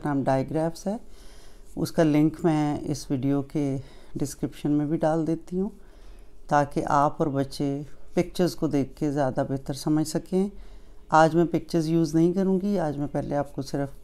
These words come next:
अ, लिखे हुए जो, अ, लेटर्स हैं उनके साथ, अ, दिखाती हूँ कि डायग्राफ्स क्या होते हैं और फिर कुछ वर्ड्स बनाएंगे हम और एंड पे हम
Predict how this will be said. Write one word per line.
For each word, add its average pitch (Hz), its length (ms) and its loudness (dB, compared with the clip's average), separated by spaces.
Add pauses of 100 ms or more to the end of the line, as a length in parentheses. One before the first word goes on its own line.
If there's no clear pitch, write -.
(1000)
अ, 143 520 4 (360)
लिखे 147 300 0
हुए 139 200 0
जो, 127 240 -4
अ, 123 40 -10 (380)
लेटर्स 139 680 0
हैं 156 60 0
उनके 143 240 -8
साथ, 139 280 -2
अ, - 120 -16 (1160)
दिखाती 135 580 -4
हूँ 147 100 0
कि 143 80 -2
डायग्राफ्स 135 720 -2
क्या 139 140 2
होते 165 340 -2
हैं 202 220 0
और 147 280 -4
फिर 143 100 -4
कुछ 139 300 -6
वर्ड्स 143 280 0
बनाएंगे 185 420 4
हम 180 280 2 (840)
और 160 720 6 (760)
एंड 202 320 6
पे 160 340 6
हम 156 600 4